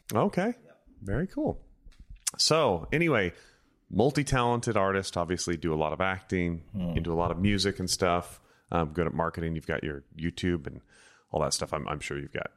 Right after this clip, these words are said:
Speaker 1: you know, your Twitter and all those things. But, um, h-, how have you come to where you are now?
Speaker 2: Well, if I'm gonna take it way back, I'm one of eight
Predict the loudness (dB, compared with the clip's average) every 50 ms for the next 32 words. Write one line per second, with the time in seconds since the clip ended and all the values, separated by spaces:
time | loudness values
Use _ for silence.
0 | _ -8 -4 -4 -2 -2 -4 -6 -6 -8 -10 -8 -4 -2 -2 -2 -2 -2 -2 -2
1 | -2 -2 -2 -4 -4 -6 -6 -6 -6 -6 -6 -8 -8 -6 -6 -6 -6 -8 _ _
2 | _ _ _ _ -8 -4 0 0 2 2 2 0 0 -2 -4 -6 -10 _ _ -6
3 | -6 -6 -4 -2 -2 0 0 0 -2 -2 0 0 0 0 0 2 2 2 4 4
4 | 2 2 0 0 -2 -4 -4 -6 -8 _ _ _ _ _ -20 -20 -20 -20 -20 _
5 | _ _ _ -20 -14 -4 2 4 4 6 4 4 4 4 4 4 4 6 6 6
6 | 4 4 4 6 6 6 6 6 4 2 4 4 4 4 2 0 -2 -10 -20 -20
7 | _ _ _ _ _ -14 -14 -14 -14 _ _ 0 2 4 4 4 4 4 4 4
8 | 4 4 4 4 4 2 0 -2 -4 -2 -2 -2 -4 -10